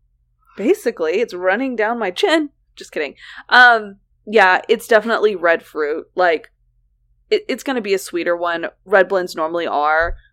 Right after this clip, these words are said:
which, <laughs> like Tyler said, is normally why they're not my go-to wine. Um, red fruit is screaming. It's, like, jammy, fruity.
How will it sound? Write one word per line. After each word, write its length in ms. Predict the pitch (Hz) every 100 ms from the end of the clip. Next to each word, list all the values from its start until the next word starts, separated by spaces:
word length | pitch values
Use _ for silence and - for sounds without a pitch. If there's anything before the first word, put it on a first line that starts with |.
| _
which, 420 | 185 160 - - - 233
<laughs> 200 | 254 240
like 260 | 233 208 -
Tyler 240 | 170 151
said, 240 | 165 - 175
is 120 | 185
normally 340 | 196 202 196
why 160 | 175 160
they're 160 | 180
not 260 | 151 139 -
my 120 | 156
go-to 340 | 156 113 - 135
wine. 380 | 123 120 151 - _ - _
Um, 360 | 247 254 226 202 _ _ _ _ _
red 400 | 190 196 196 190 190
fruit 440 | 190 190 180 - _ _ -
is 320 | 180 160 - - -
screaming. 680 | - - 170 127 120 104 - _
It's, 200 | 196 190
like, 360 | 180 170 - - _
jammy, 600 | - 214 208 208 202 202 _
fruity. 760 | _ 208 196 190 185 185 -